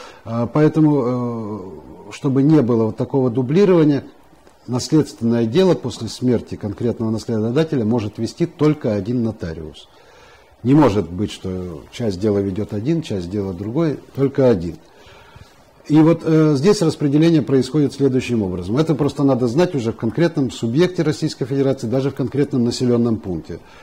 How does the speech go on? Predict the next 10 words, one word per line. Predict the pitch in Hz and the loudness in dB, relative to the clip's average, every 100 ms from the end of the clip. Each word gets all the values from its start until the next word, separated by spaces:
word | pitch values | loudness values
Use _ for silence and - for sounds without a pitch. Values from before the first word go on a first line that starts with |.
| - | -18
Где-то | 104 113 190 208 | -4 2 4 4
это | 147 143 - 135 | 2 0 0 2
делается, | 127 170 156 139 - 143 | 4 4 6 4 2 -2
э, | 127 123 120 120 | -2 -4 -2 -2
кажд-, | 143 135 135 | 0 0 0
за | 120 | -2
каждым | 156 135 135 | 0 2 2
нотариусом | 131 135 185 190 180 165 143 | 0 2 4 4 4 0 -2
закрепляются | 113 110 127 - 143 147 139 - | -2 -2 -2 0 2 2 2 -4
территориально | - 131 127 147 127 110 95 92 | -2 0 2 4 4 4 2 -2